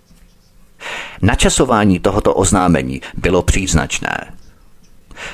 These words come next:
Pouhý den před Archerovým jmenováním, dvacátého prvního dubna, Přistál viceprezident Joe Biden v Kyjevě na sérii setkání na vysoké úrovni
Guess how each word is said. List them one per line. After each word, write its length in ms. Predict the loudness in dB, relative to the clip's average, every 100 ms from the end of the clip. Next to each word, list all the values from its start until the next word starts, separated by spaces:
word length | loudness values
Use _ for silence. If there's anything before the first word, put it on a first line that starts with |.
| -4
Pouhý 380 | 2 2 0 -4
den 320 | 0 2 2
před 220 | 2 -2 0
Archerovým 560 | -2 0 0 0 0
jmenováním, 720 | 0 2 2 2 0 -2 -8 -12 -12 -18 -20 -20 -18 -16 -4
dvacátého 520 | -2 0 0 0 -2
prvního 420 | -2 -2 -4 -2
dubna, 440 | 0 2 0 -2 -12 -20 -20 -12 -6 0
Přistál 580 | 2 2 2 2 2
viceprezident 880 | 2 2 2 2 0 2 2 2 2
Joe 160 | 2 4 2
Biden 300 | 0 0 2
v 100 | 0
Kyjevě 520 | 0 0 2 2 0 -2 -2
na 140 | 0
sérii 440 | 2 2 2 2 0
setkání 640 | 0 0 0 2 2 4
na 120 | 2
vysoké 460 | 2 0 0 0 0
úrovni 540 | 2 2 2 2 0